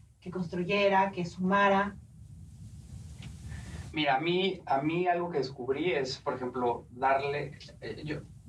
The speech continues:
Speaker 2: dentro de los lenguajes del amor hay personas que les gusta recibir ciertas cosas para sentirse amados.
Speaker 1: Ujú.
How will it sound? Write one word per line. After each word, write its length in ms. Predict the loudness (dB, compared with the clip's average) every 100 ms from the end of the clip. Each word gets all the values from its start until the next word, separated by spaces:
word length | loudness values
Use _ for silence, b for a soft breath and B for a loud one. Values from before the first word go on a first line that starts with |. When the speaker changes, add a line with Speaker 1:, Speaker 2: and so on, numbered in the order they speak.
| -16 -16 -12
Speaker 2:
dentro 300 | -2 -2 2 2
de 60 |
los 120 | 4 2
lenguajes 400 | 2 2 2 2
del 120 | 2
amor 360 | 2 4 2 2
hay 180 | 2 0
personas 420 | 0 -2 -2 -2
que 100 | -4
les 160 | -8 -8
gusta 480 | -8 -4 4 6 6
recibir 420 | 0 -6 -4 -4
ciertas 360 | -2 -4 -4 -2
cosas 320 | -2 -2 -4
para 260 | -2 -2 -2
sentirse 460 | -4 -6 -6 -4
amados. 480 | 2 4 4 2 -2
Speaker 1:
Ujú. 360 | 0 2 0